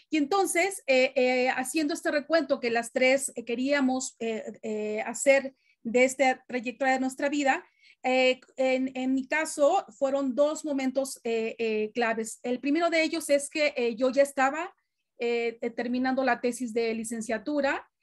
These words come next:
prácticamente estaba terminada, eh, regreso yo de un congreso de botánica y, eh, me hago una pregunta sustancial porque, eh, el Congreso de Botánica Nacional en México ha sido, creció tanto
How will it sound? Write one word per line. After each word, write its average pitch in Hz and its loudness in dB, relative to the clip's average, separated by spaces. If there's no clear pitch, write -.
prácticamente 262 -2
estaba 240 -4
terminada, 294 0
eh, 233 -2
regreso 247 -2
yo 247 -2
de 247 -6
un 247 -2
congreso 240 -6
de 226 -4
botánica 269 -2
y, 294 -2
eh, 262 0
me 254 4
hago 311 2
una 320 -2
pregunta 302 0
sustancial 269 -2
porque, 262 2
eh, 226 -4
el 226 -2
Congreso 277 2
de 302 2
Botánica 269 2
Nacional 247 -2
en 269 0
México 285 0
ha 240 0
sido, 214 -8
creció 247 -6
tanto 285 0